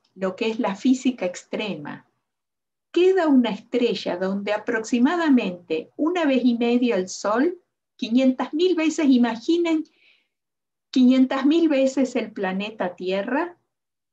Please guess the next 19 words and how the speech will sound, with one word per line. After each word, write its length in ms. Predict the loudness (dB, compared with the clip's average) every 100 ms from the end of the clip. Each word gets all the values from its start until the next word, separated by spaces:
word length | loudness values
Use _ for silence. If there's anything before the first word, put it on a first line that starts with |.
| -4
queda 380 | 0 2 2 2
compactado 880 | 0 0 -2 -8 -6 -2 0 2
dentro 380 | 4 4 4 2
de 40 | 0
una 160 | -2
esfera 680 | -8 -4 0 2 2 -2 -4
de 160 | -12 -16
diez 520 | -4 -2 -2 -4 _ _
a 140 | -12 -2
quince 480 | 4 4 2 -4 -4
kilómetros 680 | -4 -4 -6 -10 -10 -8
de 120 | -8
diámetro. 680 | -6 -8 -10 -14 _ _ _ _ _ _ _ _
Imaginen 640 | 2 2 2 0 0 2
la 160 | 2 2
densidad. 840 | 2 0 -4 -4 0 0 -2 -6 _ _ _ _ _ _ _ _
Es 240 | -4 -2
tan 180 | -2 -2 0
enorme 840 | 0 2 0 -2 -4 -8 -10